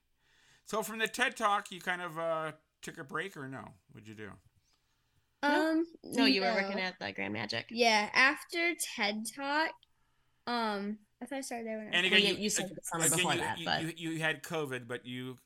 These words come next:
Speaker 1: recovered, obviously, so I'm glad to hear
Speaker 3: Yes.
Speaker 1: that. Did you, did you have it bad or just slight?
Speaker 3: I actually had it really bad. I
Speaker 1: Oh.
Speaker 3: had,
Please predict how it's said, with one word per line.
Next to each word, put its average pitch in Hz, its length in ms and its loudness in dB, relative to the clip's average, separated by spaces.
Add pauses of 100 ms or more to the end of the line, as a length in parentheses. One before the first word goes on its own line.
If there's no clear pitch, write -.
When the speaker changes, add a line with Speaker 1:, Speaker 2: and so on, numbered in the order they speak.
(240)
Speaker 1:
recovered, 110 480 -6
obviously, 98 560 -8
so 104 120 -14
I'm 104 60 -12
glad 110 240 -8
to 110 60 -6
hear - 80 -4
Speaker 3:
Yes. - 100 0
Speaker 1:
that. 104 180 -2
Did 349 120 10
you, 392 260 6
did 117 140 -10
you 123 80 -8
have 131 160 -4
it 113 100 -16
bad 123 300 -2
or 113 100 -6
just 104 220 -18 (100)
slight? 95 300 -10 (800)
Speaker 3:
I 285 260 8
actually 277 460 10
had 226 280 6
it 196 280 4 (220)
really 208 400 0
bad. 185 280 6
I 196 220 6
Speaker 1:
Oh. 220 60 2
Speaker 3:
had, 208 460 2